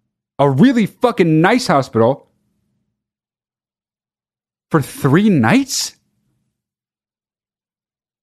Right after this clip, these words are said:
How many people can get experimental covid nineteen treatment? How many people can afford remdesivir? How many people can afford dexamexamexam, what the fuck?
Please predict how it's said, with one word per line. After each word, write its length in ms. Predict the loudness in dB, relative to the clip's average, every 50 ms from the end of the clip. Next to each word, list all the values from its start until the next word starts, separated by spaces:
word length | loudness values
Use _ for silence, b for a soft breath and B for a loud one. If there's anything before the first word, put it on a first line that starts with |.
| _ -8
How 140 | -2 0 2
many 100 | 2 2
people 140 | 0 0
can 180 | 0 0 -2 -4
get 300 | -4 _ -4 -4 -4 -4
experimental 1200 | -4 -6 -4 -4 -6 -6 -8 -6 _ 0 0 0 0 0 0 2 0 0 2 2 0 0 -2 -6 -10 -6
covid 340 | -2 -2 0 0 0 0
nineteen 500 | 2 2 2 2 2 0 0 0 0 0
treatment? 460 | 0 0 0 -2 -2 -2 -6 -12 -16 _ _ _ _ _ _ _ _ _ _ _ _ _ _ _ _ _ _ _ _ _ _ _ -2
How 100 | 0 2
many 140 | 2 2 2
people 220 | 2 2 0 0
can 120 | 0 0
afford 360 | -2 -2 -2 0 0 2 2 2
remdesivir? 920 | 2 2 2 2 0 2 0 0 0 0 -2 0 2 2 0 0 -2 B B B B B
How 160 | -2 0 0
many 180 | 2 0 0 -2
people 320 | 0 0 2 2 2 2
can 160 | 0 -2 -4
afford 420 | -6 -4 -2 0 0 0 -2 -4 -8 _ _ _ _ _ _ _ _ _ _ _ _ _ _ -20 -8 -2
dexamexamexam, 1080 | -2 -2 -2 0 0 0 2 2 2 0 -2 -2 -2 0 2 2 0 0 0 0 2 2
what 140 | 2 2 0
the 80 | -2 -4
fuck? 420 | -2 -2 -4 -4 -4 -8 -18 -20